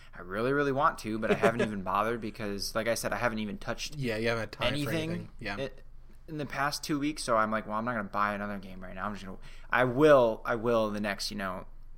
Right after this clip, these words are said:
Speaker 1: few months at the latest," right? I still have, still wanna,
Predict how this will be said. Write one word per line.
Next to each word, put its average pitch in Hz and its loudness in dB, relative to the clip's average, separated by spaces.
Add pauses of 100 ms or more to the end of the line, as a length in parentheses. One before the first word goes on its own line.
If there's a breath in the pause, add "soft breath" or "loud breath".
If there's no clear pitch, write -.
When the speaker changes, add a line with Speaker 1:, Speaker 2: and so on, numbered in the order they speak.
(680 loud breath)
Speaker 1:
few 120 -2
months 113 2
at 101 -6
the 101 -4
latest," 101 -4
right? 104 2
I 107 2
still 143 8
have, 120 10 (240 loud breath)
still 156 2
wanna, 143 6